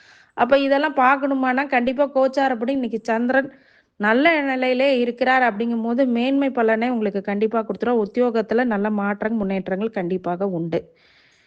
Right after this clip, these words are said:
நன்றி. ரிஷபராசிக்காரங்களுக்கு நேர்மையாக இன்னைக்கு சில விஷயங்களை கண்டிப்பா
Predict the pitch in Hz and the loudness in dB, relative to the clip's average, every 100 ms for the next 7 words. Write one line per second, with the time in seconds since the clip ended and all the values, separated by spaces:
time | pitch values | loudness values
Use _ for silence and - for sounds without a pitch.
0 | _ _ _ 208 220 220 220 233 - - | _ _ _ -2 0 4 4 2 -4 -14
1 | - - - - _ 208 214 311 339 302 | -10 -8 -8 -10 _ -2 2 4 4 2
2 | 285 277 269 262 254 254 285 262 214 214 | 0 2 2 2 0 0 2 0 0 0
3 | 240 320 349 349 330 302 294 294 330 277 | 4 4 2 0 0 2 2 0 -2 0
4 | 277 277 294 302 - _ _ _ _ - | 0 -2 -4 -8 -10 _ _ _ _ -2
5 | 247 240 226 302 294 277 269 233 269 247 | 2 2 2 2 4 2 2 0 0 -2